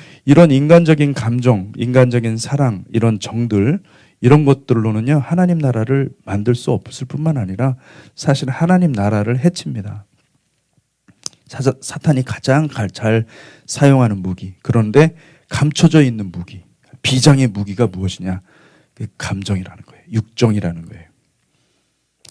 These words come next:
주님은 그 육정을 따라서 어머니와 자기 형제들을 사랑하지 않았습니다. 주님은 하나님의 말씀을 듣고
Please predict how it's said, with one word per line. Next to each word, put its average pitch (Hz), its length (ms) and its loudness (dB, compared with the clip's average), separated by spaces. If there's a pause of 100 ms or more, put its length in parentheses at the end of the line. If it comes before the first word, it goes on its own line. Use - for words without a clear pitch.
(120)
주님은 120 460 2
그 117 200 4
육정을 131 520 2
따라서 131 580 4
어머니와 113 640 4
자기 113 320 -6
형제들을 135 680 2 (460)
사랑하지 123 460 -4
않았습니다. 90 720 -12 (1400)
주님은 104 380 0
하나님의 139 500 2
말씀을 117 460 0
듣고 139 600 2